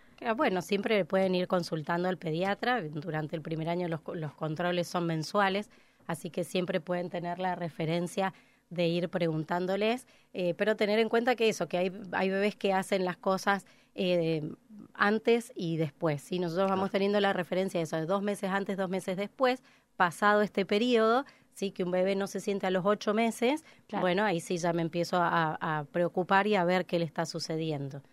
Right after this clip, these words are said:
Speaker 3: Claro. Ujú.
Speaker 2: Hay otra pregunta para la licenciada, en donde nos dice, "¿Cómo se debe acostar al bebé? ¿Boca abajo o arriba?". Martín, cuatro treinta y dos, "Hay tantas teorías que me confunden", dice.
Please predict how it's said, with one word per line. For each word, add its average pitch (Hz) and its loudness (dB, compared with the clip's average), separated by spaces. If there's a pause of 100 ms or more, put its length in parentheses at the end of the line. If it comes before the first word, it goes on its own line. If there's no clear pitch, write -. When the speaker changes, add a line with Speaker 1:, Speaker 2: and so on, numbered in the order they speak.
(140)
Speaker 3:
Claro. 202 -10 (160)
Ujú. 233 2
Speaker 2:
Hay 110 2
otra 127 4
pregunta 123 4
para 101 0
la 101 -4
licenciada, 131 0
en 117 -4
donde 123 0 (460)
nos 117 -6
dice, 107 -6
"¿Cómo 180 0
se 139 -4
debe 139 2
acostar 120 -2
al 117 2
bebé? 90 -4 (160)
¿Boca 104 -2
abajo 190 -4 (140)
o 110 -4
arriba?". 78 -8 (400)
Martín, 117 -4
cuatro 131 0
treinta 104 -4
y 98 2
dos, 95 -4
"Hay 113 -2
tantas 127 -4
teorías 113 -2
que 110 -6
me 98 -6
confunden", 76 -14
dice. 69 -20